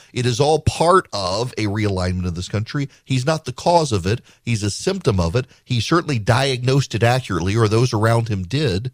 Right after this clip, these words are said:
And the media, they can't figure it out. And so they're single-mindedly obsessed with him right now. They would far rather cover him, too, than cover, well, the return of the Jimmy Carter era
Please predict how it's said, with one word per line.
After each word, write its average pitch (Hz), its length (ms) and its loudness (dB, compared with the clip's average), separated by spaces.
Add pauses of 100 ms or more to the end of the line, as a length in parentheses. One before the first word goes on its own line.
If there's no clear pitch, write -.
(420)
And 82 120 -8
the 87 60 -4
media, 190 440 -2 (880)
they 101 380 -2
can't 208 380 -6
figure 190 280 0
it 180 60 4
out. 202 280 0 (100)
And 113 120 -2
so 131 140 2
they're 123 220 4
single-mindedly 151 720 0
obsessed - 460 -8
with 78 100 -10
him 76 160 -8
right 92 300 -6
now. - 260 -12 (2250)
They 107 100 0
would 101 160 -2
far 151 420 2
rather 139 360 0
cover 123 320 -2
him, 92 240 0
too, 110 340 2
than 85 300 -4
cover, 101 400 -2 (100)
well, 87 320 -2 (760)
the 95 80 -2
return 107 420 0
of 85 140 -4
the 85 340 -2 (840)
Jimmy 101 240 -6
Carter 90 380 -2
era 82 260 -2